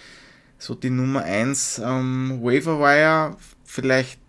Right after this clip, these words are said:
Robbie Anderson auch, äh, wenn er noch am Waiver Wire da ist. Der ist auch jemand,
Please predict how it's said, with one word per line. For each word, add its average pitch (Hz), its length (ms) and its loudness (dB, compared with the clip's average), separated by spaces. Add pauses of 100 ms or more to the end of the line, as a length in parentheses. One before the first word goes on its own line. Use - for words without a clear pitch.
(300)
Robbie 131 440 0
Anderson 160 560 0
auch, 151 400 0
äh, 151 300 0
wenn 156 260 -2
er 147 260 0
noch 143 200 -6
am 147 200 -2
Waiver 143 320 0
Wire 143 260 2
da 139 340 4
ist. 143 440 -2
Der 135 320 4
ist 131 140 -2
auch 127 240 -2
jemand, 135 480 -2